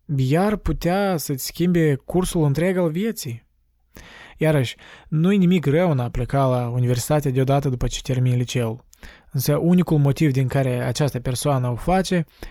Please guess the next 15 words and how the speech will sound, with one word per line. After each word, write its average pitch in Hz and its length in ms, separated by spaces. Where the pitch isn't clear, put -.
e - 80
pentru 156 580
că 147 140
oamenii 147 480
din 127 140
împrejur 131 440
fac 131 260
același 123 400
lucru 175 340
și 131 420
părinții 180 560
și 143 280
alți 165 240
cunoscuți 170 500
i-au 143 200